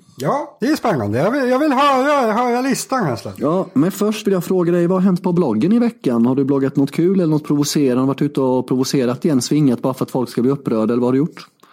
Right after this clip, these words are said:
Speaker 1: Ja, du, du upplyste mig här nu om att jag skulle ha varit provocerande tydligen. Jag ska ju tydligen ha skrivit någonting här om att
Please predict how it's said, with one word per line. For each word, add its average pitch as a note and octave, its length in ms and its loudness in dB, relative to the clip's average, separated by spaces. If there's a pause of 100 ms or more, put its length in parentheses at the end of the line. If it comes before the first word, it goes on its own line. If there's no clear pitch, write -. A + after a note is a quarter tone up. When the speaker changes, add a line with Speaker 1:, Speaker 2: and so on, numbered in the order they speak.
Speaker 1:
Ja, G#3 760 0
du, A#3+ 180 0
du A3+ 240 -2
upplyste C#4+ 680 -2
mig C4+ 160 0
här D3+ 280 0
nu C3+ 200 0
om C3 140 0
att C#3 160 -4
jag C#3 140 -2
skulle D3 280 -2
ha C#3 100 -2
varit F3 440 -2
provocerande C#3 760 -2
tydligen. B2 380 -2
Jag C#3 220 -2
ska G3+ 160 -2
ju G#3 320 -4 (600)
tydligen G#3+ 720 0
ha F#3+ 80 0
skrivit F#3+ 540 -2
någonting E3 640 0
här C3 260 -2
om C3 240 0
att B2+ 340 -6